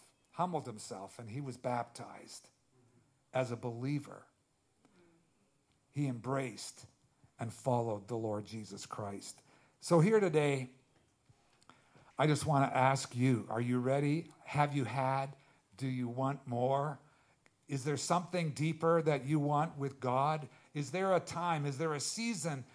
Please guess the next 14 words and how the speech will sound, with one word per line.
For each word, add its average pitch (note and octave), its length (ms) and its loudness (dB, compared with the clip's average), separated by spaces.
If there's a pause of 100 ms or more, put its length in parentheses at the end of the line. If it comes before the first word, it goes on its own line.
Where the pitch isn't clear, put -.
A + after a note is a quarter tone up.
(200)
in F#3+ 120 -2
our F3+ 200 8
lives F3 400 6
right E3 320 4
now D#3 280 0
where C#3 300 -4
God E3 500 -2 (540)
wants C#3+ 340 -6
to B2 300 -8 (560)
have B2+ 240 -2 (140)
an B2 80 -8
encounter A2+ 560 -10
with G#2 280 -12
you? G#2 200 -14